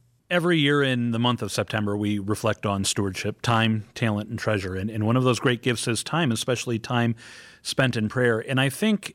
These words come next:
not just over this past year of, of so many who were homebound, uh, not by choice, but by circumstance,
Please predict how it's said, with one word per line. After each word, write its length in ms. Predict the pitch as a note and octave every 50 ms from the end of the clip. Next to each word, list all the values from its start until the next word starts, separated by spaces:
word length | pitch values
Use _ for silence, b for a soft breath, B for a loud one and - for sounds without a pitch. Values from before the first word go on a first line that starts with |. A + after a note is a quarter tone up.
| - -
not 240 | D#3 F3 G#3 B3
just 240 | E3 E3+ G3 - -
over 160 | F3 D3+ C3+
this 180 | C3 B2 A2+ -
past 400 | - - B2+ B2 A2+ - - -
year 200 | B2+ A#2+ A#2+ A2+
of, 160 | A2 G#2+ A2 -
of 220 | - A2+ G2+ -
so 280 | - - - D#3+ D#3 D3+
many 280 | D3 C3+ C3+ C3 B2
who 260 | A2 - - A#2+ A#2
were 240 | A2+ A2 G#2 G#2 G#2
homebound, 720 | - - C3 B2+ B2 A#2+ A#2 A2+ A2+ A2+ A2+ A2+ A#2 A2+ B B B B B B B B -
uh, 300 | G2+ G2+ F#2 F#2 F2+ F2+ - - _ _ -
not 300 | C3+ C3+ C#3+ D3+ C#3+ C#3
by 160 | C3 B2 A#2
choice, 400 | A2 - - C#3+ A#2+ A2 G#2 -
but 280 | - A#2+ A2+ - - A2+
by 280 | G#2+ G#2 G#2 G#2+ G#2+
circumstance, 920 | G2+ - - C#3+ C3+ - B2 A2 - - - A2+ G#2 G2 F#2+ G#2+ G#2 -